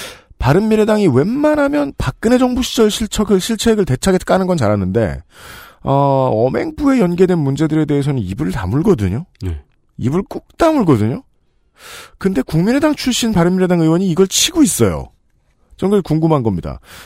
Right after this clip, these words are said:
Speaker 1: 당에서 합의가 된 것 같지 않다.
Speaker 2: 그리고 사실 자원외교 관련된 문제점은 작년 국감에서 저희도 말씀을 많이 드렸거든요.
Speaker 1: 네.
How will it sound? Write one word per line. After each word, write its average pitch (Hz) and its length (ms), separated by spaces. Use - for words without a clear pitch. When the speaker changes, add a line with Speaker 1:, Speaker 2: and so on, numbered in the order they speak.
Speaker 1:
당에서 214 360
합의가 311 380
된 131 160
것 175 100
같지 - 260
않다. - 380
Speaker 2:
그리고 101 720
사실 202 280
자원외교 202 540
관련된 165 340
문제점은 117 400
작년 107 260
국감에서 123 400
저희도 104 260
말씀을 104 320
많이 85 160
드렸거든요. 95 720
Speaker 1:
네. 104 180